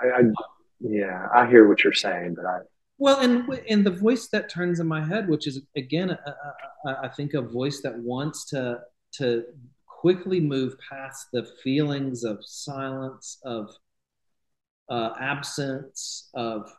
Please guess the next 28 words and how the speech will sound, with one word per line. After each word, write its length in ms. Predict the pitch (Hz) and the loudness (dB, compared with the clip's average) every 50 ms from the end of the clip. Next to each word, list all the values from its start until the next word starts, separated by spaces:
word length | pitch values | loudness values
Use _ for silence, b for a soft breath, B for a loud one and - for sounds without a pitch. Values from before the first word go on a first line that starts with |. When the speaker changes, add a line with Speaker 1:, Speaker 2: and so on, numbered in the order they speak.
| _ _ - | _ _ -6
Speaker 2:
insignificance. 1400 | 143 143 139 135 - - 117 110 117 123 117 127 131 127 135 127 127 131 135 _ _ _ - - - - - _ _ _ _ _ _ _ _ _ _ _ - | -4 -4 -4 -4 -6 -8 -8 -6 -6 -6 -4 -4 -6 -6 -6 -6 -6 -8 -10 _ _ _ -20 -20 -20 -20 -20 _ _ _ _ _ _ _ _ _ _ _ -6
Um, 360 | 135 127 127 127 127 123 - - | -4 -2 -2 -2 -4 -4 -6 -6
the 60 | 127 | -6
voice 360 | 120 123 135 139 139 135 - | -4 -2 0 0 0 0 0
says, 220 | - 156 135 - | 0 -2 0 -2
like, 80 | 147 143 - | -4 -4 0
"Well, 280 | 156 156 160 160 156 143 | 2 4 4 4 2 0
why, 240 | 151 156 160 160 156 - - - - - - | -2 -2 -2 -2 -4 -8 -12 -20 -20 -10 -4
who, 200 | - 156 160 - - _ _ | -4 -4 -4 -4 -10 _ _
like, 180 | 151 139 135 - - - _ _ _ | -6 -4 -4 -6 -8 -16 _ _ _
why 240 | 135 131 135 143 | -6 -2 -2 0
do 80 | 147 151 | 0 0
you, 220 | 143 139 143 - - | -2 -2 -4 -6 -8
why 220 | - 135 131 135 147 | -8 -6 -2 0 0
would 160 | 151 147 143 | 0 0 0
you 80 | 143 | -2
think 240 | 143 - 160 143 - | -4 -2 -4 -4 -4
you 100 | 147 139 | -4 -6
have 140 | 139 139 139 | -6 -6 -6
anything 380 | 151 147 139 - - 147 147 135 | -6 -6 -8 -6 -6 -8 -6 -6
to 100 | 143 139 - _ | -8 -10 -10 _
contribute 480 | - 151 147 143 - 151 147 156 147 139 | -6 -6 -4 -4 -4 -4 -2 -2 -2 0
anyway? 320 | 147 185 233 208 - - - _ _ _ _ | 0 0 0 0 -4 -6 -12 _ _ _ _
Like, 180 | - 127 117 - - _ _ _ _ _ _ _ - | -6 -6 -6 -6 -10 _ _ _ _ _ _ _ -6
why 260 | 135 139 143 151 165 | -2 0 2 4 4
do 100 | 165 151 | 4 4
you 160 | 147 143 143 | 4 2 0
think 300 | 143 - - 139 131 - | -2 -6 -8 -10 -8 -8